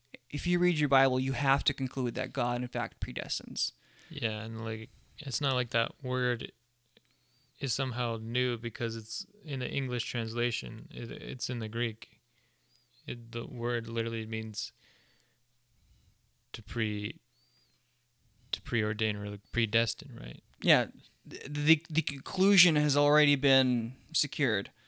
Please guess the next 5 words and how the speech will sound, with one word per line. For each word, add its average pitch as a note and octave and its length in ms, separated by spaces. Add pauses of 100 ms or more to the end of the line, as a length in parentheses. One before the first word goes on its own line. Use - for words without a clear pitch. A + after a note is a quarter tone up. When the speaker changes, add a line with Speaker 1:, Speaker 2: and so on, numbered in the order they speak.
(380)
Speaker 1:
There's C3+ 200
no, D3+ 500
there's D#3 200
no F3+ 300
outside C#3+ 720